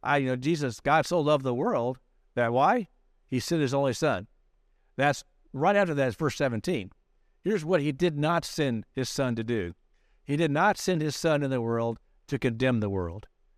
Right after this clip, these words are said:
but that the world through him might be saved. The purpose is not for us to come and condemn everybody around us because they don't,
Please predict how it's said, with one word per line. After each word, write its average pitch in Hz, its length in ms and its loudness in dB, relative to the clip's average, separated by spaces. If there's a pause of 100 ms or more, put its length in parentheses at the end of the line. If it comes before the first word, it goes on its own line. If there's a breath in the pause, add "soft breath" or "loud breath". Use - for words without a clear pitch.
(340)
but 123 180 2
that 127 200 4
the 117 100 -2
world 117 360 2
through 113 180 0
him 107 180 2
might 101 160 0
be 104 100 2
saved. 92 460 -2 (880)
The 131 80 0
purpose 220 500 0
is 151 160 -2
not 156 280 -2
for 147 160 -2
us 147 100 -4
to 139 120 -6
come 160 180 -4
and 139 80 -6
condemn 135 340 -2
everybody 120 420 0
around 120 360 0
us 95 160 -6
because 123 340 -4 (240 soft breath)
they 151 120 2
don't, 156 440 -2